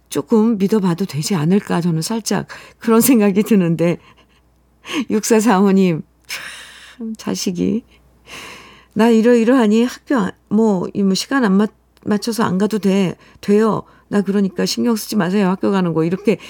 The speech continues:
얘기를 했을 때 얼마나 당황스러웠을까요? 그런데 어쩌겠어요. 믿어보죠, 뭐.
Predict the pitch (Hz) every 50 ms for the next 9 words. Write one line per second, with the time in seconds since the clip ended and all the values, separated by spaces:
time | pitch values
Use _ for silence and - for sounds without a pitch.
0 | - - - 220 233 214 233 214 254 226 - 208 202 - - 247 254 214 143 -
1 | _ _ _ _ _ - - - _ _ - - - - 185 220 254 302 311 320
2 | 320 302 - 247 196 180 214 240 262 254 294 254 220 196 180 - 175 151 - -
3 | 170 151 151 160 160 - - - - - - _ _ _ _ - - - _ _
4 | _ _ _ _ - _ _ _ _ _ _ _ - - - - - - - -
5 | - _ - - 262 269 262 240 262 240 220 - 240 233 214 214 202 - 208 196
6 | 202 196 196 190 180 196 214 196 220 196 175 208 247 175 220 262 247 233 196 170
7 | 156 151 156 160